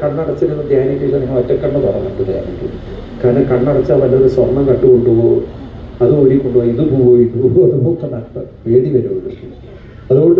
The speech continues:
മനസ്സ് കണ്ണടച്ച് ജപിക്കാനൊക്കെ പറഞ്ഞാൽ വിഷമമാണ് നിങ്ങൾക്ക്. കുട്ടികൾക്ക് തന്നെ കണ്ണടയ്ക്ക് മനസ്സ് സമ്മതിക്കില്ല,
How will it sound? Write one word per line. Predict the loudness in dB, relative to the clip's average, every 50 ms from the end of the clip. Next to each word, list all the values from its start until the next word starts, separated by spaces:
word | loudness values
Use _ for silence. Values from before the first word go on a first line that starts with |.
| 2 0
മനസ്സ് | 0 -4 -4 -6 -8 -8 -8
കണ്ണടച്ച് | -8 -8 -6 -4 -4 -4 -4 -6 -6 -6 -6 -6
ജപിക്കാനൊക്കെ | -6 -8 -6 -2 -2 0 0 -2 -4 -6 -8 -8 -6
പറഞ്ഞാൽ | -6 -4 -4 -4 -4 -4 -4 -4
വിഷമമാണ് | -4 -4 -4 -4 -6 -6 -6 -6 -6
നിങ്ങൾക്ക്. | -8 -10 -12 -12 -14 -14 -14 -14 -14 -16 -18 -18 -18 -14 -2 0
കുട്ടികൾക്ക് | 2 4 4 6 6 6 4 4 2 0
തന്നെ | 0 -2 -4 -4 -6 -8 -14 -20 -20 -20 -16 -12
കണ്ണടയ്ക്ക് | -10 -8 -8 -8 -8 -8 -8 -8 -8 -10 -10
മനസ്സ് | -8 -8 -6 -2 -2 -2 -2
സമ്മതിക്കില്ല, | -2 -4 -4 0 2 2 2 2 2 -2